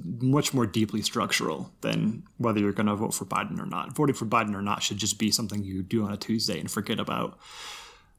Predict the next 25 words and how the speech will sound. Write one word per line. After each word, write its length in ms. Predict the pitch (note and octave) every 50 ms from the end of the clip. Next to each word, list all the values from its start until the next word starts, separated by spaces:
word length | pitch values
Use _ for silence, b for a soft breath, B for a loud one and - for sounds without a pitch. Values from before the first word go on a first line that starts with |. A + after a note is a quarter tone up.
| _ _
Um, 680 | C3+ A#2+ A2 A2 A2 A2 G#2+ A2 G#2 G2+ G2 G2+ A#2+ - - - _ _ _ _ _ _ _ - - - - _ _ _ _ _ _ _ _ _ _ _
ultimately, 600 | D3+ D3+ C#3+ C#3+ - G#2+ A2+ F#2+ A2 G#2+ G#2 G2+
there's, 240 | G#2 G#2 G2 - -
there's 200 | A2 G#2+ F#2+ G2
much 300 | A2 A2 G#2 - - -
bigger 460 | - A2 G2+ - G2+ F#2 F#2+ G2 - - - _ _ _ _ _ - -
fish 320 | - - A2+ G#2 - -
to 100 | - F#2+
fry 400 | - - E2 E2+ D#2+ - - - - - _
when 160 | A#3 D#3 A#2
it 80 | G#2+ -
comes 220 | - A#2 G#2+ -
to 80 | - A#2
what 140 | A2 G2+ -
has 200 | - A2+ - -
to 100 | - A2
happen 320 | - A2+ A2 - G#2+ G#2+
politically 520 | - - A2+ F#2 G#2 G2+ - - - F#2+ -
in 100 | - -
this 140 | A2 -
country, 300 | - A#2+ A2+ - - G#2
because 420 | G2 A2 - A2+ G#2+ G2+ - - - b b b b b b b b b b b b -
the 60 | C#3 A#2
trajectory 680 | - B2+ A2 G2+ C3+ C3 B2+ - - A#2 G#2 G#2 G#2
is 280 | G2 F#2+ F#2+ - -